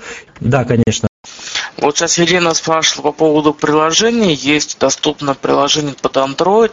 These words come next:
Speaker 2: называется Android Insider. И там он публикуется каждый день фактически новости, а, различного информа-, ну, технического, технологического содержания.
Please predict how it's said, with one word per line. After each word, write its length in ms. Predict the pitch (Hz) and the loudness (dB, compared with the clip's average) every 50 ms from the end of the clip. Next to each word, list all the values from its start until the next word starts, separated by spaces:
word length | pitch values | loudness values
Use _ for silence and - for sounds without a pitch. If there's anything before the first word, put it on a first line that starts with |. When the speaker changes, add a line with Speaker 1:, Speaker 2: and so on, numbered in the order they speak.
| - - | -2 -6
Speaker 2:
называется 560 | 147 135 135 - 151 151 147 135 - - - 127 | -4 -4 -2 0 0 2 2 0 0 -2 -4 -4
Android 400 | 131 131 - 139 139 135 131 131 | -2 -2 0 0 0 0 0 0
Insider. 680 | 135 127 127 123 - - 135 131 123 113 98 107 98 - - - - - - - - | -2 -4 -2 -2 0 0 0 0 0 0 0 -2 -2 -2 -6 -16 -18 -18 -18 -16 -8
И 160 | - - 135 | -4 -4 -4
там 300 | - - 170 180 190 180 | 0 0 0 0 2 0
он 160 | 175 156 143 - 127 - _ - | 0 0 -2 -4 -8 -12 _ -12
публикуется 1200 | 120 - - 131 135 135 - - 156 165 165 160 - - 147 135 131 127 123 120 117 113 - - - - - | -12 -8 -4 -4 -4 -4 0 2 2 2 2 2 0 0 2 2 2 2 2 2 2 0 -2 -4 -6 -10 -10
каждый 340 | - 131 135 131 - 131 - | -6 -6 -4 -4 -4 -6 -2
день 260 | - 160 170 180 180 | 0 0 2 2 0
фактически 640 | 165 156 143 - - - - - - - - - 139 | -2 -4 -10 -10 -8 -4 -2 -2 -2 -2 -4 -6 -6
новости, 800 | 131 135 143 151 151 147 147 - - - - 120 131 131 110 - - - - - - - - - | -2 0 0 2 2 2 2 0 0 -4 -2 0 0 -2 -2 -4 -12 -14 -12 -14 -14 -14 -8 -4
а, 320 | 123 127 131 127 127 123 | -2 0 0 0 0 2
различного 1080 | 123 127 127 123 135 156 156 - - - 156 147 143 143 139 135 135 131 127 120 - - | 0 0 0 0 0 0 0 0 0 0 0 0 2 2 2 2 2 2 0 0 -4 -6
информа-, 440 | - 120 127 - - 123 127 131 131 - - - | -10 -10 -10 -8 -10 -8 -6 -6 -6 -8 -8 -10
ну, 540 | - 143 147 147 139 131 123 113 104 98 - | -6 -2 0 0 2 2 2 0 0 -4 -4
технического, 840 | - - - - 147 143 143 - - - - - 131 127 123 117 117 - | -6 -6 -4 -2 -2 0 0 0 -2 -2 -2 0 2 2 2 2 0 -2
технологического 760 | - - - 127 123 120 120 117 127 - - - - - - | -6 -10 -6 -2 -2 -2 -2 -4 -4 -4 -4 -4 -4 -6 -8
содержания. 480 | 107 - - - 110 110 - 110 110 | -8 -8 -6 -4 -4 -2 -2 -2 -4